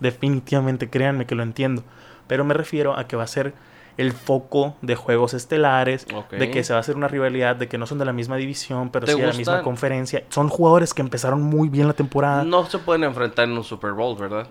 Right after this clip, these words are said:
Speaker 1: No, no, no, sería en final de conferencia, al igual que Peyton Manning y Tom Brady. Ellos no se
Speaker 2: Ok.
Speaker 1: enfrentaban en Super Bowls, tien-, tienen que ser en finales de conferencia o en rondas divisionales,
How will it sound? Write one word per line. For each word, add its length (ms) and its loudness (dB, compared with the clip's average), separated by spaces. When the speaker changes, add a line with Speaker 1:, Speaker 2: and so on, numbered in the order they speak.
Speaker 1:
No, 240 2
no, 80 0
no, 80 -4
sería 200 -2
en 40 -4
final 220 0
de 60 0
conferencia, 500 -2
al 160 4
igual 420 4
que 140 2
Peyton 440 -4
Manning 380 -2
y 80 -6
Tom 320 -4
Brady. 360 4
Ellos 200 0
no 60 -8
se 80 -4
Speaker 2:
Ok. 60 -4
Speaker 1:
enfrentaban 360 -2
en 60 0
Super 260 -4
Bowls, 340 2
tien-, 200 -4
tienen 240 -4
que 80 -4
ser 100 -6
en 80 -8
finales 300 -8
de 40 -6
conferencia 600 0
o 80 0
en 60 -2
rondas 280 -2
divisionales, 800 0